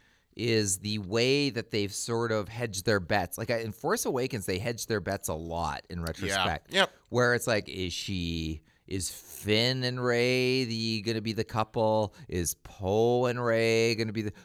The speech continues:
Speaker 1: Poe and Finn <laughs> gonna be the couple?
Speaker 2: <laughs> Well,
Speaker 1: Like,
Speaker 2: they,
Speaker 1: all
Speaker 2: they
Speaker 1: of that.
Speaker 2: certainly have a bromance. That is absolutely the case.
Speaker 1: Right, but, but it's really, like, you could make the case for B B eight and Finn. You could make the case for B B eight and Poe. Like,
Speaker 2: B B eight and Poe. He gives,
Speaker 1: so
Speaker 2: he gives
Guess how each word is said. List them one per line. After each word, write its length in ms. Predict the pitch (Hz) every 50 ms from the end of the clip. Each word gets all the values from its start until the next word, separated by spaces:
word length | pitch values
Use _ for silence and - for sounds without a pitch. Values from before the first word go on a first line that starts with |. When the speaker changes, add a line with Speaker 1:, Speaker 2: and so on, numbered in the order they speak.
| _ -
Speaker 1:
Poe 240 | - 139 147 139 127
and 180 | 113 104 98 -
Finn 600 | - - - - 151 143 143 156 156 160 175 156 - -
<laughs> 120 | 185 151
gonna 140 | - 185 170
be 160 | - - 320 175
the 160 | - 165 147
couple? 420 | - - 156 151 - - 170 156
Speaker 2:
<laughs> 20 | -
Well, 240 | 95 113 120 101
Speaker 1:
Like, 200 | 196 185 151 -
Speaker 2:
they, 60 | - 262 277 226 -
Speaker 1:
all 140 | - 170 175
Speaker 2:
they 80 | 175
Speaker 1:
of 60 | 175
that. 40 | 160
Speaker 2:
certainly 260 | 139 - - 190 208
have 100 | 190 190
a 60 | 180 160
bromance. 480 | 143 151 139 127 113 98 87 85 -
That 140 | - 127 120
is 140 | 127 110 104
absolutely 460 | 107 127 135 110 - - 143 139 135
the 100 | 113 117
case. 340 | - 123 101 90 82 80 -
Speaker 1:
Right, 280 | 180 240 233 170 120 113
but, 220 | 180 180 156 139
but 180 | 170 190 170 - -
it's 220 | 170 156 - 151
really, 640 | 143 127 127 139 160 185 196 196 185 180 180 170 151
like, 220 | 131 147 139 -
you 80 | 160 160
could 160 | - 170 135
make 240 | 143 143 143 143 -
the 80 | 139
case 460 | - - 143 127 120 120 123 123 - -
for 180 | - 117 113
B 220 | 104 90 120 135 139
B 280 | 123 131 127 131 123
eight 380 | - 131 135 135 135 123 - -
and 240 | 123 117 104 104 -
Finn. 420 | - 113 98 90 82 78 76 73 - _ - - _ _
You 140 | - 131 135
could 120 | 151 139
make 180 | 143 151 147 147
the 100 | 160 139
case 320 | - - 143 143 147 131
for 100 | - 143
B 160 | 123 135 139
B 180 | 131 139 139 139
eight 120 | 139 135
and 120 | 139 135 120
Poe. 300 | - 147 151 147 127 101
Like, 180 | 98 113 127 143
Speaker 2:
B 60 | 147
B 120 | 147 165 165
eight 60 | 156
and 80 | 131 117
Poe. 260 | - 143 123 110 104
He 140 | 101 139 135
gives, 200 | 127 165 165 135
Speaker 1:
so 80 | 123 -
Speaker 2:
he 100 | 135 139
gives 260 | 143 156 147 135 127